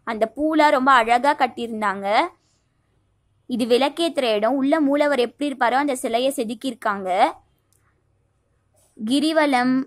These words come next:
பௌர்ணமி, சுவாதி நட்சத்திரத்தன்னைக்கு ரொம்ப விசேஷம். இது பல்லவ காலத்துல கட்டின குடைவரை கோவில். நம்ம கோவிலை சுத்தணும்னா மலையை தான் சுத்தணும்.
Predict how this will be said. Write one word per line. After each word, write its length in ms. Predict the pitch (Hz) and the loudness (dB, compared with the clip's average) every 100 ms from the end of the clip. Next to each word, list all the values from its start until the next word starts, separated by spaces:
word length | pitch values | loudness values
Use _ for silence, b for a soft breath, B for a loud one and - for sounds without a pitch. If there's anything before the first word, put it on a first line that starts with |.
| - | -6
பௌர்ணமி, 840 | - 202 262 294 262 247 233 247 269 | 0 4 4 2 0 -2 -2 -2 -4
சுவாதி 320 | 240 226 247 285 | 0 2 2 0
நட்சத்திரத்தன்னைக்கு 760 | 262 254 - 214 214 220 226 320 | -2 -4 -12 -4 -4 -4 -8 -6
ரொம்ப 320 | 294 226 269 | -6 -4 -4
விசேஷம். 800 | 269 247 - 226 - 214 240 339 - _ _ _ _ _ _ _ _ _ _ | -4 -6 -6 -6 -6 -6 -4 -4 -6 _ _ _ _ _ _ _ _ _ _
இது 420 | 262 208 220 - _ - | -6 -2 -4 -6 _ -2
பல்லவ 420 | 240 277 330 349 | 0 2 0 0
காலத்துல 500 | 330 269 254 254 226 | 2 0 0 -2 0
கட்டின 380 | 233 226 220 254 285 | 0 -2 -4 -4 -4
குடைவரை 540 | 233 269 302 285 247 | -4 -2 -2 -2 -4
கோவில். 680 | - 214 196 214 294 370 - _ _ _ _ _ _ _ _ _ _ _ _ _ _ _ _ | -2 -4 -2 -2 0 -2 -6 _ _ _ _ _ _ _ _ _ _ _ _ _ _ _ _
நம்ம 240 | 233 226 226 247 | -2 -2 -2 -2
கோவிலை 440 | 285 370 370 320 330 | 2 2 2 0 0
சுத்தணும்னா 580 | 262 - 302 277 233 254 | -6 -2 -2 0 0 0
மலையை 440 | 254 226 233 254 | 4 4 4 2
தான் 220 | 247 277 294 | 0 0 -2
சுத்தணும். 640 | 226 - 214 208 240 330 | -6 -6 -4 -2 0 -2